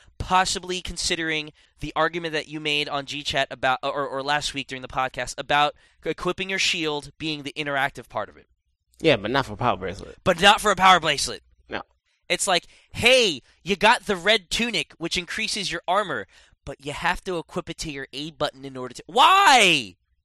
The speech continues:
Speaker 1: Why did you forsake me? Like, I, I, it, I, like,
Speaker 2: I?
Speaker 1: I, or something. Did you get cut off?
Speaker 2: No, I'm here.
Speaker 1: Okay, you just got really, really quiet. This is,
Speaker 2: Yeah, I'm
Speaker 1: this
Speaker 2: always
Speaker 1: is,
Speaker 2: quiet.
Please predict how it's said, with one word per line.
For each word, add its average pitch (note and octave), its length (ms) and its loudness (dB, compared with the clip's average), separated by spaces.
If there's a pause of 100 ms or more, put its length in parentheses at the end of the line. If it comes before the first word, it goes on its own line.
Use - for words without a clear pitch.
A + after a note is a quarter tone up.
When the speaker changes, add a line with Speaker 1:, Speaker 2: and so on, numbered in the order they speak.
(180)
Speaker 1:
Why A#3 200 2
did D4 180 -2
you C#4+ 80 -2
forsake C4 440 -2
me? D#3 220 -6
Like, F#3+ 340 2
I, C#3 200 -4 (960)
I, E3+ 80 -6 (280)
it, - 360 -16 (180)
I, F#3+ 460 4 (360)
like, E3+ 460 -2 (300)
Speaker 2:
I? A#2 420 4 (340)
Speaker 1:
I, G#3 600 6 (560)
or F#3 80 -8
something. C#3+ 500 -4 (460)
Did C3+ 80 -14
you D3+ 80 -8
get F3 100 -2
cut F3 120 0
off? E3 300 0 (300)
Speaker 2:
No, A2 200 -2
I'm C#3 180 -10
here. C3 240 -8 (320)
Speaker 1:
Okay, B2 180 -8
you A2+ 120 -12
just B2 160 -12
got C3 240 -4
really, C3 300 -12
really A#2 260 -12
quiet. - 420 -14 (260)
This F3+ 180 -2
is, A3 140 -2
Speaker 2:
Yeah, A#2+ 160 -2
I'm A2 100 -10
Speaker 1:
this G#3+ 160 0
Speaker 2:
always B3+ 160 0
Speaker 1:
is, G3+ 40 -8
Speaker 2:
quiet. F2 260 -12